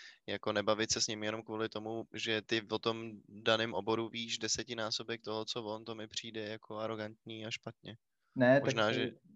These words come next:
Speaker 2: to je arrogantní, ale, eh, samozřejmě to je dobrý se o tom s těma lidma bavit, ale spíš tu říkám, že tu jsou právě takový obory, eh,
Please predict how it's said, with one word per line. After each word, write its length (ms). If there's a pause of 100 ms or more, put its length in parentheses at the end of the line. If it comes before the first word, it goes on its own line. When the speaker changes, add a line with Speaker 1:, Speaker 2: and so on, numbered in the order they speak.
(140)
Speaker 2:
to 80
je 300
arrogantní, 840
ale, 340 (340)
eh, 540 (2000)
samozřejmě 840 (840)
to 80
je 120
dobrý 320
se 160
o 60
tom 180
s 80
těma 220
lidma 300
bavit, 320
ale 160
spíš 260
tu 100
říkám, 320
že 120
tu 140
jsou 300
právě 380
takový 380
obory, 540 (420)
eh, 420